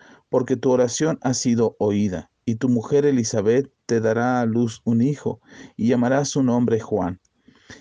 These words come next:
Y tendrás gozo y alegría, y muchos se regocijarán de su nacimiento, porque será grande delante de Dios. No beberá vino ni sidra, y será lleno del Espíritu Santo, aún desde el vientre de su madre.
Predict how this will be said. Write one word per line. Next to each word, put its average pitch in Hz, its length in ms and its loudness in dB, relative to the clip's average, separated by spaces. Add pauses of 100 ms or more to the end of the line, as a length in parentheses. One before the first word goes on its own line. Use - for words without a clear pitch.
Y 123 120 -2
tendrás 131 420 2
gozo 151 400 2
y 143 80 2
alegría, 123 640 0
y 123 140 0
muchos 131 320 0
se 139 100 0
regocijarán 107 920 -2
de 113 100 -2
su 127 180 -2
nacimiento, 107 680 -2 (640)
porque 113 220 -2
será 120 280 0
grande 127 380 2
delante 117 420 0
de 107 100 2
Dios. 95 540 -2 (360)
No 123 240 0
beberá 117 380 2
vino 135 580 0
ni 113 160 0
sidra, 117 520 0 (300)
y 113 120 -2
será 123 220 2
lleno 139 320 0
del 110 120 2
Espíritu 117 500 -4
Santo, 117 500 -2 (380)
aún 139 420 0
desde 113 320 2
el 98 100 -2
vientre 120 400 0
de 107 80 0
su 101 160 -6
madre. 95 400 -4